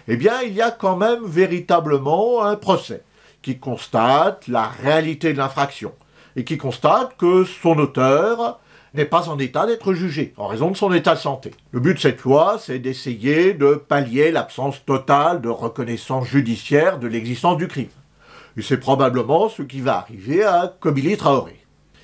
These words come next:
Alors ceci dit, il ne faut pas se leurrer, ça reste absolument insuffisant pour l'entourage de la victime, et pour l'opinion publique en général. On a tous soif de justice, surtout quand on a été bouleversé par ce genre d'affaires,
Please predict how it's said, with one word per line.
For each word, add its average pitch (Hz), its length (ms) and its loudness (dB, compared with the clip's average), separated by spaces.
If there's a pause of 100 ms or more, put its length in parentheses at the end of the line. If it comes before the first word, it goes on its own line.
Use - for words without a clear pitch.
(360)
Alors 143 160 2
ceci 156 240 -2
dit, 240 120 -2
il 233 60 -4
ne 196 60 4
faut 190 200 4
pas 220 140 2
se 220 120 -4
leurrer, 190 320 0 (100)
ça - 200 -10
reste 151 360 0
absolument 131 500 2
insuffisant 143 920 0
pour 165 160 -4
l'entourage 175 500 0
de 202 60 -2
la 208 100 0
victime, 208 380 -10 (440)
et 123 80 -4
pour 131 200 2
l'opinion 143 440 4
publique 180 360 -2
en 214 100 2
général. 208 540 -2 (420)
On 113 80 -10
a 104 80 0
tous - 420 -2 (240)
soif 156 360 2
de 123 80 -2
justice, 113 640 -10 (440)
surtout 180 320 0
quand 131 240 -4
on 120 120 -2
a 127 80 4
été 127 280 0
bouleversé 156 1000 2 (360)
par - 140 -16
ce 143 120 -4
genre 127 200 4
d'affaires, - 400 -6